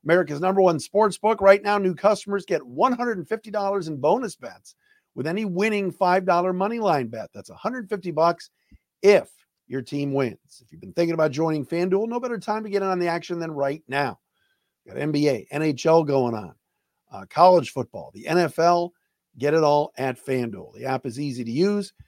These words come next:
They got a wide range of betting, uh, options, including spreads, player props, over-unders, and more. So go to fanduel dot com slash locked on and kick off the N F L season properly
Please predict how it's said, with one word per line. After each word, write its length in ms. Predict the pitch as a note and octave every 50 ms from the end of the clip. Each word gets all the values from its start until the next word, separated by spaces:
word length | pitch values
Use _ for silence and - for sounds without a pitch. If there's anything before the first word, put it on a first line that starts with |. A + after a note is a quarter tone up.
| _ _ _ _ _ -
They 100 | D#3 D#3
got 140 | E3+ E3+ E3
a 40 |
wide 300 | D#3 D#3 E3+ F3 G3 G#3
range 380 | G3 G3 G3 G3+ G#3 G3+ E3 F3+
of 100 | F#3 D#3
betting, 380 | E3+ F3+ F#3 F#3 F3+ F#3 F#3 F3+
uh, 180 | F3 E3+ F3 -
options, 460 | E3 F#3 F#3+ F#3+ - A3 A3 G3 F#3
including 400 | D#3+ C3+ - F#3+ G3+ F#3 C3 -
spreads, 540 | - - - F#3+ G#3 G#3 F3+ D#3 F3 - -
player 320 | _ - F3+ G3 G3 F#3
props, 480 | - - G3 F#3+ F#3+ F#3+ F#3+ - - -
over-unders, 640 | - E3 F3+ F3+ F3 E3+ E3 E3 D#3+ D#3+ D#3+ D3+ D#3 - _ -
and 160 | C#3+ C3+ C3+
more. 240 | C3 B2 A2+ - - _ _ _ _ _ _ _ _ _
So 100 | - G3
go 80 | A3+ B3
to 80 | A#3
fanduel 440 | E3+ A3 A3 A#3 B3 B3+ C4 B3 B3
dot 220 | A#3 A3 A3 A3+ -
com 280 | A#3 G3+ G3 G3 G3
slash 400 | E3+ - F#3 F#3+ F#3 F3+ D#3 -
locked 460 | C#3 C3+ C#3+ D#3+ G3+ B3 A#3+ - -
on 200 | D3+ B2 A#2+ B2
and 140 | C#3+ D3 -
kick 180 | - F#3 G3 G#3
off 300 | G#3+ G#3 G3+ G3 G3 _
the 220 | C#3+ D3 C#3+ - D3+
N 100 | D#3 D3+
F 160 | D3 B2 -
L 160 | B2 A#2+ A2
season 420 | - - D#3 C3+ A#2 A2+ A2 G2
properly 640 | - _ - G3 G#3 G3+ G3 F#3+ F#3+ G3 G3 G3 F#3